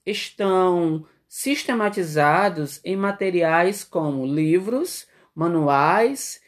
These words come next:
vídeo e et cetera, né? Falamos também na nossa aula de ontem.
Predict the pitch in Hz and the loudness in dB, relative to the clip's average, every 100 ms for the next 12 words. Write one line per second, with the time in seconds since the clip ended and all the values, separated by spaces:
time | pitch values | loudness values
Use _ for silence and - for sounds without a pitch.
0 | _ - 127 139 185 165 170 147 - - | _ -20 -8 -4 -4 -2 0 0 -2 -6
1 | 175 180 180 - - 123 127 - 117 - | -4 -2 -2 -4 -2 0 -2 -10 -10 -8
2 | 131 147 156 165 156 160 170 175 151 151 | -6 -6 0 2 2 2 -2 -4 -2 -2
3 | 151 147 147 151 143 139 139 165 131 98 | -2 -4 -2 0 0 0 -2 -4 -4 -6
4 | - - | -12 -20